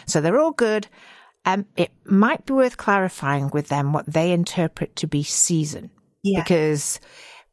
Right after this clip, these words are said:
Speaker 1: perhaps it's worth a conversation to let them know that it might not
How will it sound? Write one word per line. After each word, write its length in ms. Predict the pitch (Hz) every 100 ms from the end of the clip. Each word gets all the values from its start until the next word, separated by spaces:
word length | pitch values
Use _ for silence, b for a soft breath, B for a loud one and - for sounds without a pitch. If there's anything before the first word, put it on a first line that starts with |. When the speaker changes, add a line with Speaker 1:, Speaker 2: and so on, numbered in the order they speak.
| _
Speaker 1:
perhaps 380 | - 202 - -
it's 140 | -
worth 200 | 175 156
a 40 | -
conversation 640 | 165 151 147 151 143 156
to 120 | 143
let 180 | 151 143
them 180 | 160 151
know 260 | 151 147 147
that 160 | 156
it 180 | - -
might 320 | 151 147 139
not 200 | 147 147